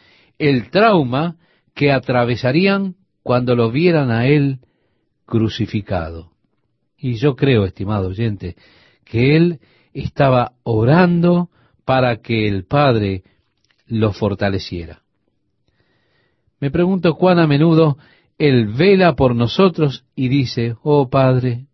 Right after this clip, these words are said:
él está allí intercediendo por nosotros. Él siempre está ahí para interceder por usted. ¿Y cuántas veces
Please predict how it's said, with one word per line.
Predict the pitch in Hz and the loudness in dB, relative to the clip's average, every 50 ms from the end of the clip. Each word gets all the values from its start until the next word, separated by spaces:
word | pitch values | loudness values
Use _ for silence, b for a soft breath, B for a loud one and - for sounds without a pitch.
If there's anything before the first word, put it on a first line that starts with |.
| _ _ _ _ _ _ _ _ _ _ _ _ _ _ _ _ _ _ _ _ _ _ _ _ | _ _ _ _ _ _ _ _ _ _ _ _ _ _ _ _ _ _ _ _ _ _ _ _
él | - 135 131 | -2 0 0
está | 135 120 - - 143 131 | 0 0 0 0 2 2
allí | 127 117 120 143 151 143 | 2 2 2 2 2 2
intercediendo | 135 127 110 - 127 117 107 - - 113 113 123 165 185 190 185 175 170 160 156 139 | 0 0 -2 -2 -2 -2 -2 -2 -2 -2 0 2 2 4 4 4 4 2 2 0 0
por | - 151 143 139 | 0 0 0 0
nosotros. | 139 135 113 - 120 104 92 - 87 85 87 - b b b b b b b b b | 0 -2 -2 -2 -2 -2 -2 -4 -6 -8 -10 -10 b b b b b b b b b
Él | 113 110 107 | -6 -6 -6
siempre | - - - 170 170 165 156 151 143 - 139 123 | -6 -4 0 2 2 2 2 0 -2 -2 0 0
está | 117 110 - - 156 143 131 127 | 0 -2 -2 0 0 2 2 2
ahí | 131 131 139 170 165 143 160 - _ _ _ _ _ _ _ _ _ _ _ | 2 2 2 2 0 -2 -4 -8 _ _ _ _ _ _ _ _ _ _ _
para | 127 127 123 123 123 | 0 0 2 2 2
interceder | 120 113 104 104 117 107 101 - - 113 104 117 120 113 107 | 0 0 -2 -2 -2 -2 -2 -2 -4 -2 0 0 0 0 -2
por | - 107 98 | -4 -6 -6
usted. | 92 90 - - 90 80 80 85 92 _ _ _ _ _ _ _ _ _ _ _ _ _ _ _ _ | -6 -8 -10 -10 -10 -10 -12 -14 -20 _ _ _ _ _ _ _ _ _ _ _ _ _ _ _ _
¿Y | - 143 135 127 | -4 -4 -4 -4
cuántas | - - 196 233 247 247 233 214 - 208 190 170 165 | -2 0 2 4 4 2 2 0 0 0 0 0 2
veces | 190 226 185 123 - - 104 92 87 - - - | 2 2 2 2 0 -2 -6 -6 -6 -8 -12 -20